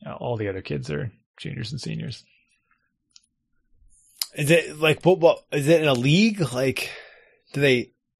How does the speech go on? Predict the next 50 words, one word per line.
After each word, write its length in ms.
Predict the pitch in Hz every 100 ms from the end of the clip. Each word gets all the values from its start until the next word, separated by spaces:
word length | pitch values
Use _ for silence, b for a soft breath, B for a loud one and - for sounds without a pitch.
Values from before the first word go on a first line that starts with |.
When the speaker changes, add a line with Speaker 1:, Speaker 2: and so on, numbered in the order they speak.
| _
Speaker 1:
Yeah. 180 | 196 - _
Speaker 2:
th-, 180 | 117 131
and 180 | 123 143
they 120 | 147
just 240 | 135 - -
Speaker 1:
But 100 | 143
it's 160 | 139
the 140 | - 135
high 240 | - 160
school 480 | - - 139 120 107
division, 500 | 104 123 113 165 135 _ _ -
so 200 | 120 107
it's 180 | - -
Speaker 2:
But 140 | 139
Speaker 1:
open 200 | 139 117
to 280 | 107 101 - _ _ _ - _ _ _ _ _ _
high 200 | - 135
school 380 | - - 156 120
age 100 | 110
Speaker 2:
is 120 | 135
it 80 | 143
Speaker 1:
kids. 100 | 139
Speaker 2:
in, 320 | 143 143 143
uh, 880 | 139 - - - 123 127 120 123 107
I'm 160 | 123 120
asking, 320 | 110 - 110
is 100 | 95
it 100 | 101
in, 240 | 107 110 107
in, 500 | 117 110 104 101 -
is 220 | 117 110
it 80 | 131
in, 160 | 170 165
like, 200 | 151 110 135
is 160 | 135 135
it 120 | 127
in 180 | 131 147
one 100 | 151
of 40 |
the 120 | 135 123
indoor 220 | 131 135
places? 380 | 147 143 165 135
Like, 140 | 107
is 120 | 101
it 100 | 104
in 240 | 120 123 107
Millworks? 440 | 113 131 147 -
Like, 120 | 110
is 80 | 92
it? 160 | 98